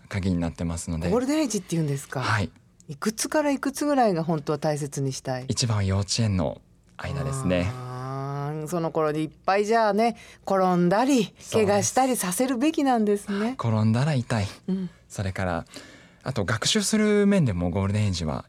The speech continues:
Speaker 1: えー、盛んに言われてますけども、
Speaker 2: うん。
Speaker 1: 脳が柔らかいうちに
Speaker 2: うん。
Speaker 1: 詰め込んであげる。
Speaker 2: はあ、本当はね。
Speaker 1: はい。
Speaker 2: それがまず一番。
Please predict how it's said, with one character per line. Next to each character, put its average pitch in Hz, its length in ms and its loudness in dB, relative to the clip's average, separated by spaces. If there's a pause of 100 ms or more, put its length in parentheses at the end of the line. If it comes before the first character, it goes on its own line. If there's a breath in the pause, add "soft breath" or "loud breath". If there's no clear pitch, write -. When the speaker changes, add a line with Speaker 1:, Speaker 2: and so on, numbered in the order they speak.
(200)
Speaker 1:
え 95 100 -6
ー、 - 20 -2
盛 98 260 -2
ん 101 40 2
に 98 80 4
言 95 80 2
わ 92 60 0
れ 98 60 -2
て 104 100 -4
ま 110 120 0
す - 100 -6
け 107 80 -2
ど 85 60 -2
も、 147 180 0
Speaker 2:
う - 40 -2
ん。 170 180 -8
Speaker 1:
脳 139 140 2
が 101 100 0
柔 87 60 -2 (180)
ら 131 100 0
か 170 120 0
い 156 40 2
う 113 80 2
ち 85 120 -2
に 73 120 0
Speaker 2:
う 151 60 -12
ん。 170 240 -2 (100)
Speaker 1:
詰 95 200 -2
め 92 40 -2
込 104 100 0
ん 98 40 2
で 87 60 0
あ 80 60 -2
げ 78 100 -6
る。 92 100 -12 (140)
Speaker 2:
は - 640 -6
あ、 147 120 -20
本 160 160 -6
当 151 120 -8
は 160 160 -6
ね。 247 280 0
Speaker 1:
は 104 240 -2
い。 95 60 -8
Speaker 2:
そ 156 60 -6
れ 143 80 -2
が 139 100 -4
ま 180 180 0
ず 165 120 0
一 160 280 -2
番。 185 220 0